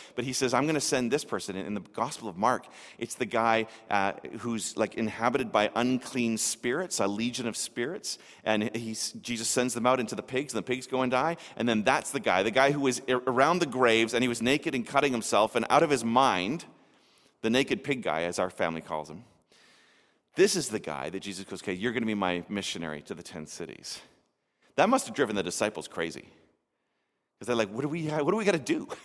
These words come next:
<laughs> to be allowed to go and tell?" 'Cause every time Jesus says a miracle, in the book of Mark especially, Jesus is like, "Don't tell anybody.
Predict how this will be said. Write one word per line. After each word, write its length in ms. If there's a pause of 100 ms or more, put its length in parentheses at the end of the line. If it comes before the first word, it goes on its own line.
(220)
<laughs> 360
to 180
be 100
allowed 340
to 60
go 200
and 120
tell?" 280 (260)
'Cause 100
every 140
time 180
Jesus 240
says 140
a 40
miracle, 540 (120)
in 100
the 60
book 200
of 180
Mark 360
especially, 480 (240)
Jesus 160
is 20
like, 220
"Don't 180
tell 160
anybody. 400